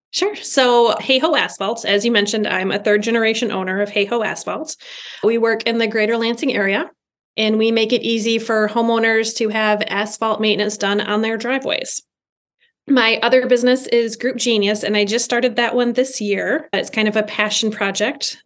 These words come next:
in its infancy that I'm excited to see grow. Group Genius is professionally facilitated roundtables for small business owners and nonprofit executive directors.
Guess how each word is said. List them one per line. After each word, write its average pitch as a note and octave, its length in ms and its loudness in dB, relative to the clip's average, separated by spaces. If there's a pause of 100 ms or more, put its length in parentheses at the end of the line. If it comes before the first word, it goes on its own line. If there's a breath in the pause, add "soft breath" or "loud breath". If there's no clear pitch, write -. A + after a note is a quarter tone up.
in A3 140 0
its G#3+ 140 0
infancy A3 580 -2
that A3+ 140 -4
I'm G3+ 160 0
excited A3 440 2
to C4+ 120 2
see C#4+ 220 4
grow. A3+ 520 0 (440 loud breath)
Group A3+ 240 -2
Genius B3 680 2
is G#3+ 520 2 (120)
professionally B3 460 2
facilitated B3+ 600 2
roundtables A#3+ 800 0 (460)
for G3 120 -4
small A#3 280 0
business B3+ 360 4
owners A#3 400 -2
and G3+ 200 -2
nonprofit G3 560 -2
executive F#3 600 -4
directors. - 800 -8